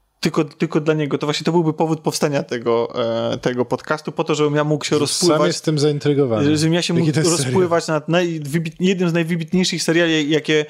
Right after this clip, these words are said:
Speaker 1: ta, ta, ta ziemia spłodziła. Ale to na
Speaker 2: Plebania.
Speaker 1: razie jest nie, nie, na razie będzie zagadka, poczekamy, aż się,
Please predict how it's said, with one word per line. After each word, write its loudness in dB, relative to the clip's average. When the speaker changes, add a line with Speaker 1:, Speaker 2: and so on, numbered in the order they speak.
Speaker 1:
ta, 0
ta, 0
ta -2
ziemia 2
spłodziła. 0
Ale 0
to 0
na -20
Speaker 2:
Plebania. 2
Speaker 1:
razie 0
jest 0
nie, 2
nie, 2
na 2
razie 2
będzie 0
zagadka, 0
poczekamy, -4
aż -4
się, 2